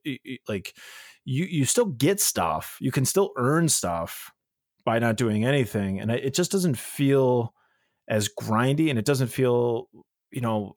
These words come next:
like the challenge is just, I don't know, everything about it seemed like it was a little harder to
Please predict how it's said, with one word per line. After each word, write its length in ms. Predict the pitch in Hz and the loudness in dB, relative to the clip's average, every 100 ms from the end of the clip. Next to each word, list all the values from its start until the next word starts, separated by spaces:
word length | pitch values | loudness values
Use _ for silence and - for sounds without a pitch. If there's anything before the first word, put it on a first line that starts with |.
| - | -8
like 160 | 110 - | -6 -4
the 80 | |
challenge 500 | 104 - 131 139 127 | -2 0 2 2 2
is 140 | 117 101 | 0 -2
just, 400 | 135 107 - - - - - | 0 -2 -2 -8 -14 -20 -12
I 80 | - | -6
don't 140 | 143 | -2
know, 140 | 165 110 | 0 2
everything 360 | 120 143 170 | 2 2 2
about 300 | 143 104 135 | 2 2 2
it 100 | 113 | 2
seemed 180 | - 131 | 0 0
like 140 | 120 113 | 2 0
it 40 | |
was 100 | 101 | 0
a 40 | |
little 160 | 110 120 | 0 0
harder 440 | - - 123 120 | -2 0 2 2
to 140 | 110 | 0